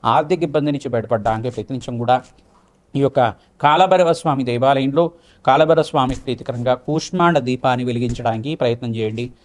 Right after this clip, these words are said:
అష్టమి తిథి రోజు కానీ, నవమి తిథి రోజు కానీ, అమావాస్య వేళల్లో కానీ, పౌర్ణమి వేళల్లో కానీ విశేషంగా ఈ యొక్క పరిహారం చేసుకోవడం వల్ల, కూష్మాండ దీపం పరిహారం చేసుకోవడం వల్ల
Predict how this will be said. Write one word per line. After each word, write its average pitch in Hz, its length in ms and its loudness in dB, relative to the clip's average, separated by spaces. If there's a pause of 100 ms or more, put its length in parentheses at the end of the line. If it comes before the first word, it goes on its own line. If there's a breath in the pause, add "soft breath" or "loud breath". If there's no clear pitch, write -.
(140 soft breath)
అష్టమి 175 360 0
తిథి 135 220 -2
రోజు 127 200 -2
కానీ, 113 320 -2
నవమి 156 420 0
తిథి 127 280 -4
రోజు 117 220 -4
కానీ, 117 300 -4
అమావాస్య 160 560 2
వేళల్లో 120 360 0
కానీ, 120 300 -4 (340 soft breath)
పౌర్ణమి 233 440 4
వేళల్లో 127 400 2
కానీ 104 200 -4
విశేషంగా 180 680 0 (280 soft breath)
ఈ 143 40 -4
యొక్క 151 200 0
పరిహారం 156 520 2
చేసుకోవడం 120 380 -4
వల్ల, 113 180 -6
కూష్మాండ 170 580 -2
దీపం 135 360 -4
పరిహారం 127 480 -2
చేసుకోవడం 107 380 -10
వల్ల 107 220 -6